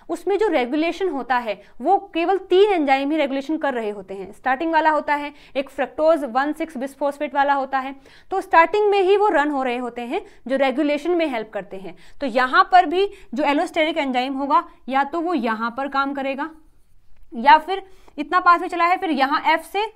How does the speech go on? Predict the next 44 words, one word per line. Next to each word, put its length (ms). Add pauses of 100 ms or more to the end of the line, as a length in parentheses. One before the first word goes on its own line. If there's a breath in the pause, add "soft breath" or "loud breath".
दो 200
पाथवे 380
नए 200
चले 240
हैं 160 (360 loud breath)
तो 60
वो 120
यहाँ 420
पर 80
होगा 320 (760)
और 260
यहाँ 380
पर 100
होगा। 360 (600)
ठीक 200
है, 80 (260 soft breath)
और 140
ये 100
जो 100
एलोस्टेरिक 480
एंजाइम 420
है 180 (120)
उन 200 (120)
पर, 180 (440 soft breath)
अ, 120 (100)
एक्ट 220
करते 340
हैं 160
उनके 360
ही 180
एंड 220
प्रोडक्ट 420 (340)
जो 160
कि 160
आकर 280
अपने 340
ही 100
प्रोडक्शन 460
को 120
रोक 260
लेते 220
हैं। 160 (360 soft breath)
जैसे 240
देखो, 260